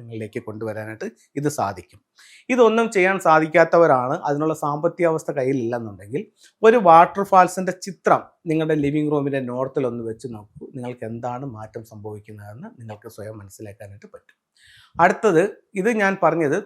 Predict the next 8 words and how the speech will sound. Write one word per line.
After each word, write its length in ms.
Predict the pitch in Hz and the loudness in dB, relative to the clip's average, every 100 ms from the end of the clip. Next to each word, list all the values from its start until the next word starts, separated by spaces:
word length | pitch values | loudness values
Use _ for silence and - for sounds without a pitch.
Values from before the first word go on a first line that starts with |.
| - | -2
തൊഴിലുമായി 540 | 170 202 220 202 185 139 | 0 2 2 0 -2 -2
ബന്ധപ്പെട്ടിട്ടാണ്. 680 | 131 139 147 127 104 92 - _ _ _ _ - | -2 0 -2 -4 -8 -10 -14 _ _ _ _ 2
ചൈനീസ് 380 | 170 190 226 226 | 4 4 2 2
വാസ്തുകലയായ 580 | 170 160 185 170 165 160 160 | 0 0 0 2 4 4 2
ഫെങ് 180 | 139 139 | -2 -2
ഷുയ് 160 | 175 165 | -2 -2
പ്രകാരം 420 | 131 123 113 139 - 147 | -2 -2 -2 -4 -4 0
ഏതൊരു 320 | 160 165 190 | 0 0 0